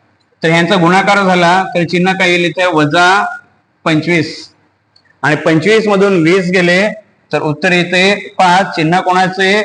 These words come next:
मोठ्या संख्येचं, वजा पाच. म्हणजेच बघा, या ठिकाणी अशा प्रकारे दोन संख्या घेतल्या आपण तर धन पण उत्तर येऊ शकतं आणि ऋण सुद्धा येऊ शकतं.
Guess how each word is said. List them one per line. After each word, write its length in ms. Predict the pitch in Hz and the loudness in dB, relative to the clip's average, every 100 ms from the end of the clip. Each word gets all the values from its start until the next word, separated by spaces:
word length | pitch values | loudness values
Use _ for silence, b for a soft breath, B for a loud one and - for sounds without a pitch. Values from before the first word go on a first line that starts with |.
| 208 | -2
मोठ्या 300 | 156 156 175 | -2 0 0
संख्येचं, 640 | 175 160 160 156 180 196 202 - _ - | 0 -2 -2 -2 0 0 -2 -10 _ -6
वजा 420 | 131 139 143 156 196 175 - | -2 0 2 2 0 -4 -2
पाच. 320 | 156 131 - - _ _ _ _ _ _ - | -2 -2 -6 -18 _ _ _ _ _ _ -8
म्हणजेच 320 | 143 160 202 | 0 2 2
बघा, 260 | 208 202 190 | 2 2 2
या 180 | 190 185 | 2 2
ठिकाणी 440 | 190 185 190 185 202 - | 0 0 0 0 -2 -4
अशा 240 | 165 185 | -4 -2
प्रकारे 360 | 185 180 185 180 | -2 -2 0 0
दोन 260 | 165 170 190 | 0 0 0
संख्या 300 | 185 175 185 | 0 0 2
घेतल्या 300 | 175 160 170 | 0 2 0
आपण 380 | 160 165 170 208 - _ _ _ - | 2 0 0 0 -6 _ _ _ -2
तर 280 | 170 190 214 - 135 | 2 2 0 -4 -8
धन 340 | 135 151 180 220 | -2 0 2 2
पण 200 | 226 214 | 0 0
उत्तर 280 | 208 208 | 0 0
येऊ 200 | 190 180 | 2 2
शकतं 520 | 185 165 - 180 202 220 - - - | 0 -2 0 0 2 0 -4 -12 -4
आणि 280 | 147 165 180 | 0 2 2
ऋण 280 | 156 165 175 | 2 0 0
सुद्धा 540 | 175 151 156 170 220 254 - _ - | -2 0 2 2 2 -2 -10 _ -4
येऊ 320 | 151 165 175 | 0 2 2
शकतं. 560 | 170 156 - 175 156 | 0 -4 -2 0 0